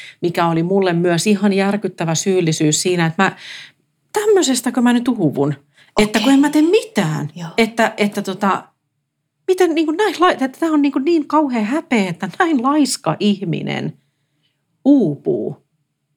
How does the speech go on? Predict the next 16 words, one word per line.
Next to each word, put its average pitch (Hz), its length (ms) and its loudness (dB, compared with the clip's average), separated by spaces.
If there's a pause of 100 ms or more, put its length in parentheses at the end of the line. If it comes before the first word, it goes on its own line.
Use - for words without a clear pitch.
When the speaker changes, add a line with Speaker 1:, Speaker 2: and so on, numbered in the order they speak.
(480)
Speaker 1:
Ja 185 80 2
mikä 196 280 2
on 180 140 0
saanut 196 340 2
aikaan 214 380 0
ton 202 120 0
saman 247 260 0
reaktion, - 680 -2 (180)
Speaker 2:
Joo. 262 140 2
Speaker 1:
että 202 220 2
pitäisi 233 540 0
kuitenkin 202 600 0
niinku 175 280 -4
kauheasti 202 680 0
niinku 175 480 -2 (680)
kertoa, 262 640 2